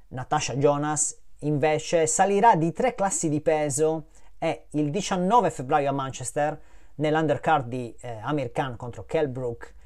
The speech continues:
incontrerà la polacca Eva Piatkowska con in palio il titolo W B O dei Super Welter. Eh, anche la sua avversaria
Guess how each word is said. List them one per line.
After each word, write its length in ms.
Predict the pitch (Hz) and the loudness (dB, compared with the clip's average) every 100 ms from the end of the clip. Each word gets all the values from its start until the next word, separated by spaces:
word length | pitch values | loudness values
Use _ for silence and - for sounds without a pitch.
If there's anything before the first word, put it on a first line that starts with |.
| - - | -18 -12
incontrerà 760 | 143 143 165 156 156 156 143 - - | -8 -4 -2 0 4 4 4 -2 -4
la 140 | 135 | -4
polacca 640 | - 143 117 - 143 113 - | 0 -2 -2 -6 -6 -6 -6
Eva 400 | 135 120 123 - - | -8 -4 -6 -6 -6
Piatkowska 960 | 143 135 - 139 120 - - 135 - - - - - - - - | -4 -4 -2 -2 -2 -4 -2 -2 -4 -12 -16 -16 -16 -18 -20 -6
con 220 | - 139 - | -4 -2 -4
in 180 | 147 147 | -4 2
palio 200 | 156 139 | 2 2
il 80 | 120 | -2
titolo 280 | 143 120 | -4 -4
W 440 | 120 131 190 190 147 | 0 6 6 6 4
B 120 | 143 | 4
O 60 | 147 | 4
dei 120 | 120 | 2
Super 300 | - 131 113 | -6 -8 -8
Welter. 560 | 110 98 92 - 95 - - - - - | -8 -8 -12 -12 -12 -14 -20 -20 -20 -18
Eh, 400 | 113 107 101 90 - | -14 -14 -14 -14 -2
anche 320 | 226 285 240 | 6 8 8
la 80 | 170 | 6
sua 140 | 175 | 4
avversaria 460 | 143 131 196 135 | 2 2 2 0